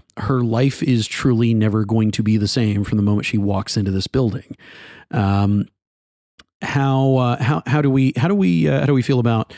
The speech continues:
the, uh, the initial, uh, um, verse jumping, uh, introduction that we get here, the Alice through the looking glass stuff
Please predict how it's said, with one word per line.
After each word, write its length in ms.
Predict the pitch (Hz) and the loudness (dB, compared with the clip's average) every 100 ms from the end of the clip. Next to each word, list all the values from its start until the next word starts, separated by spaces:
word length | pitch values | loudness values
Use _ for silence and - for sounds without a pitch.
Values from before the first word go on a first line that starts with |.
| - - - - | -20 -20 -20 -12
the, 640 | - 101 113 107 107 123 | -6 -2 0 2 0 0
uh, 80 | 143 131 | -4 -4
the 200 | 120 117 | -2 0
initial, 560 | 120 - 120 113 117 | 0 0 -2 0 -2
uh, 520 | - 104 104 165 - - - 135 - - | 0 0 0 0 -2 -6 -10 -12 -12 -12
um, 380 | 139 127 131 - | -10 -8 -10 -12
verse 440 | 262 131 101 120 - | -10 -6 -2 -2 -2
jumping, 640 | 110 107 98 107 98 101 - - - - | -4 -4 -2 -2 -2 -4 -8 -20 -20 -6
uh, 160 | 101 - | -4 -2
introduction 560 | - 110 113 107 101 113 | -2 -2 -2 -2 -2 -2
that 60 | - | 0
we 100 | 107 | 0
get 220 | 107 - | -2 -2
here, 260 | 107 101 95 | -2 0 0
the 160 | 104 | -2
Alice 300 | 120 110 107 | 0 0 -2
through 160 | - 107 | -2 -2
the 80 | 98 | 0
looking 340 | 107 - 101 | -2 0 -2
glass 380 | 101 107 113 104 | 0 -2 -2 -4
stuff 540 | - - - - - | -4 -6 -6 -8 -12